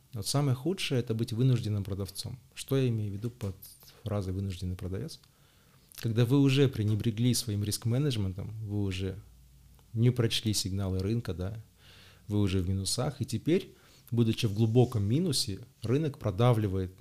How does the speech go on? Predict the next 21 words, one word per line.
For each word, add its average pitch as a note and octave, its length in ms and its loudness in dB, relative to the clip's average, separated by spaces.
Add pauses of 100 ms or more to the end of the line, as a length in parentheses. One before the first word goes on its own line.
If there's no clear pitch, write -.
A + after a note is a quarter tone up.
(120)
вас G#2 420 -6
настолько, C#3 540 -2
что - 180 -6
дальше A2 420 -2
вы G2 160 -2
уже G#2+ 220 0
не G2 140 0
можете G2 400 -2
терпеть. - 480 -10 (220)
То F#2 100 -6
есть F2+ 180 -8
там F#2+ 260 -6
было G2+ 180 -4
минус F#2+ 260 -4
пятьдесят B2 420 -2
процентов, B2 440 -4 (540)
а G2+ 80 -8
теперь G2 300 -6
уже, F#2+ 300 -6 (540)
то A2 80 -2
есть - 220 -6